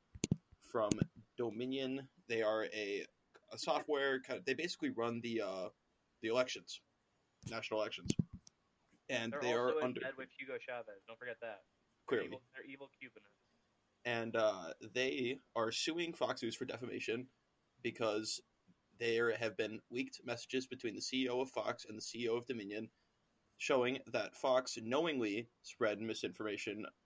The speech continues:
Speaker 1: and about the election, alleged election fraud in the twenty twenty election. So the, this lawsuit came about late twenty twenty, early twenty twenty-one, and kinda took a back seat, but it started to ramp up again. So it'll be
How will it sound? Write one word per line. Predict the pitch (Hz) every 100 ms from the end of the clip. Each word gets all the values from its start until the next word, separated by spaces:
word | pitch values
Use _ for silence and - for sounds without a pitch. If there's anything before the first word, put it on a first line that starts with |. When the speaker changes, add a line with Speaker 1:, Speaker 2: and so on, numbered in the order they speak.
| -
Speaker 1:
and | 104 92 92 -
about | 110 107 110 - -
the | 110 107 95 -
election, | 113 113 - 98 -
alleged | 113 131 123 120 -
election | 113 110 - 95
fraud | - 104 104 101
in |
the | 104
twenty | - 104 101
twenty | - 98 90
election. | 98 107 - 95 90 _ _ _ _ _ _ _ _
So | - 110 101
the, | 98 127 123
this | 131 135
lawsuit | 151 - -
came | 143 131
about | 113 117 131 - _ _ -
late | 101 101 127 131 131 - - - - -
twenty | 135 131 131
twenty, | - 127 127
early | 104 113
twenty | 117 110 113
twenty-one, | 110 104 98 110 113 101
and | 104 98 87
kinda | - 110
took | 110 95
a |
back | 104 101
seat, | - 127 131
but | 92
it | -
started | 107 107 92
to |
ramp | 95 107 110
up | 113
again. | 131 127 151
So | - 107 -
it'll | 110
be | 117